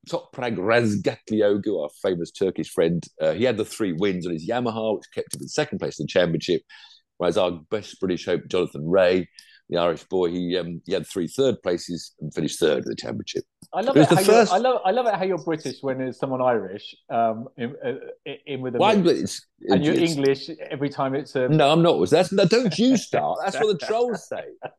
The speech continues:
Speaker 1: I'm a Jim Clark fan, Scottish.
Speaker 2: <laughs>
Speaker 1: I was a huge
Speaker 2: Uh,
Speaker 1: Tom
Speaker 2: when it
Speaker 1: Price
Speaker 2: suits
Speaker 1: fan.
Speaker 2: you. When
Speaker 1: Tom
Speaker 2: it
Speaker 1: Price,
Speaker 2: suits
Speaker 1: Welsh.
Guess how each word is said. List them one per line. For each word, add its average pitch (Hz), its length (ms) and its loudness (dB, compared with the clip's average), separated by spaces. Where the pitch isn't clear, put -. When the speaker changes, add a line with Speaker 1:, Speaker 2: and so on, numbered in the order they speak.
Speaker 1:
I'm 220 100 -8
a 214 60 0
Jim 214 300 -6
Clark 208 360 -6
fan, 110 340 -4
Scottish. 127 720 -2
Speaker 2:
<laughs> - 40 -10
Speaker 1:
I 131 280 -4
was 101 140 0
a - 20 -8
huge 151 220 6
Speaker 2:
Uh, - 100 -6
Speaker 1:
Tom 180 140 4
Speaker 2:
when 143 100 6
it 151 40 4
Speaker 1:
Price 202 280 4
Speaker 2:
suits - 100 -8
Speaker 1:
fan. 95 240 2
Speaker 2:
you. 78 60 -8
When 123 140 -10
Speaker 1:
Tom 147 80 0
Speaker 2:
it 123 40 -2
Speaker 1:
Price, 135 100 0
Speaker 2:
suits 131 120 2
Speaker 1:
Welsh. 185 320 4